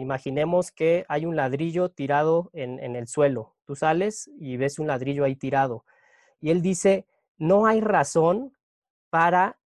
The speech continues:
eh, determinar que ese ladrillo está ahí porque se cayó, porque tú puedes voltear como ser racional, tú volteas y ves que en el techo, pues, falta el ladrillo, y tú haces esa conexión,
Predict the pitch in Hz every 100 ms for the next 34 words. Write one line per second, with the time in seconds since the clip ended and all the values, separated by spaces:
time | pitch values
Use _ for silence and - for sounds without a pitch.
0 | _ 151 139 131 131 151 143 143 147 143
1 | 151 156 175 196 165 160 190 139 143 170
2 | 175 156 165 185 160 - 131 131 127 123
3 | 180 175 - 135 143 180 170 185 170 160
4 | 156 - 175 - - 131 127 151 151 -
5 | 151 151 175 180 _ _ _ - 165 175
6 | 160 175 175 190 - - 135 147 - 147
7 | 127 - 156 - 175 202 135 - 143 147
8 | 170 139 127 170 208 156 123 _ _ _
9 | _ - 143 180 190 214 196 185 196 160
10 | 151 - 233 240 185